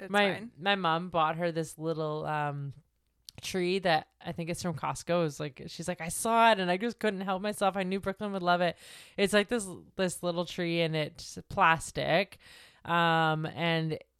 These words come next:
Speaker 2: it has glitter in it, and when you turn it on, it also lights up.
Speaker 1: Oh, yeah,
Speaker 2: And
Speaker 1: yeah.
Speaker 2: the glitter goes through it, and you
Speaker 1: Yeah.
Speaker 2: can do all white, which is my favorite, or you can do, like, the colored one. This child is obsessed with this little tree.
Speaker 1: That's so
Speaker 2: So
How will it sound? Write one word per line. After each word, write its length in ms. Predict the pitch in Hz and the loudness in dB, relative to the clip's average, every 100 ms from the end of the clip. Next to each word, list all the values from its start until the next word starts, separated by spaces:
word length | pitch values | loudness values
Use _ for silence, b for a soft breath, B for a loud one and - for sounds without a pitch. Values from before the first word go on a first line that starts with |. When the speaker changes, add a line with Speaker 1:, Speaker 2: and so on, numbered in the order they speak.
| _ - _ | _ -20 _
Speaker 2:
it 100 | 185 | -2
has 200 | 175 165 | 0 0
glitter 440 | 151 151 160 190 208 | -4 -2 0 2 0
in 80 | |
it, 200 | 240 277 | 0 0
and 100 | 180 | 0
when 100 | 175 | 0
you 80 | 170 | 0
turn 220 | 165 180 | -2 0
it 80 | 170 | 2
on, 160 | 156 165 | 2 2
it 80 | 165 | 2
also 260 | 160 180 | 0 0
lights 320 | 156 156 160 | 0 0 0
up. 180 | 175 175 | 2 4
Speaker 1:
Oh, 280 | 349 370 330 | 4 2 2
yeah, 160 | 269 262 | 2 4
Speaker 2:
And 100 | 202 | 6
Speaker 1:
yeah. 200 | 294 208 | 8 6
Speaker 2:
the 80 | 196 | 6
glitter 280 | 175 185 196 | 4 6 6
goes 240 | 214 208 | 6 4
through 240 | - 208 | 2 4
it, 160 | 233 240 | 6 6
and 100 | 220 | 6
you 60 | 220 | 6
Speaker 1:
Yeah. 80 | |
Speaker 2:
can 200 | 208 196 196 | 4 4 6
do 120 | 190 | 8
all 240 | 175 185 | 10 8
white, 380 | 170 165 165 - - | 8 6 6 0 -8
which 200 | 156 170 | -6 -4
is 80 | 175 | -4
my 140 | 156 143 | -8 -6
favorite, 400 | 151 143 151 - | -6 -4 -4 0
or 220 | 170 165 | 2 2
you 120 | 156 | 0
can 200 | 151 165 | -4 -6
do, 180 | 156 160 | -4 -2
like, 160 | 151 151 | -2 -4
the 80 | |
colored 380 | 156 - 147 151 | -8 -2 -2 0
one. 180 | 170 208 b b b _ | -2 -4 b b b _
This 160 | 208 196 | -2 0
child 420 | 208 180 196 233 | 6 8 8 4
is 220 | 180 170 - - 165 156 - | 0 -2 -4 2 2 2 -6
obsessed 760 | - - - 175 143 - - 180 | -6 -6 0 0 0 -4 -8 -4
with 200 | 165 160 | -4 -2
this 200 | 165 - | -6 -4
little 220 | 165 165 | -2 -2
tree. 500 | - 156 151 208 277 | -2 -4 -2 -4 -4
Speaker 1:
That's 240 | 202 190 - | -8 -12 -12
so 80 | 202 | -6
Speaker 2:
So 200 | - | 6